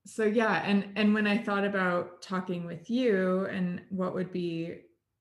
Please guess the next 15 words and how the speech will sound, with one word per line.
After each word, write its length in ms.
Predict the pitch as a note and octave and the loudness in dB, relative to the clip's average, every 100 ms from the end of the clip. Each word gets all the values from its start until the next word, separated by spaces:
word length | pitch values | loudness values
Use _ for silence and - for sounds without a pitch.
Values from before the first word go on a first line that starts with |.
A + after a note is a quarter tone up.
| _ _ _ - | _ _ _ -2
what, 300 | F#3+ - G3 | 0 0 0
what 160 | G#3+ | 2
are 120 | G3 F#3 | 2 0
some 240 | - F#3 | 0 -2
things 320 | F#3 F3 F3 | -2 -6 -6
that 220 | F3 E3+ - | -6 -6 -2
in 160 | F#3 | -2
particular 560 | F#3 F#3 F#3 E3 F3 E3+ | -2 -4 -6 -4 -4 -2
I 160 | D#3+ | -4
think 380 | D#3+ E3+ E3 - _ _ _ - | -4 -6 -8 -12 _ _ _ -6
aren't 380 | F3+ F3+ - - - | -2 -2 -4 -12 -12
things 280 | F3 E3 F3+ | -8 -6 -4
that 120 | D#3+ | -2
are 160 | D#3 D#3+ | -2 -4
discussed, 840 | E3 D#3+ - - B3+ - - - | -6 -8 -10 -6 -6 -6 -12 -20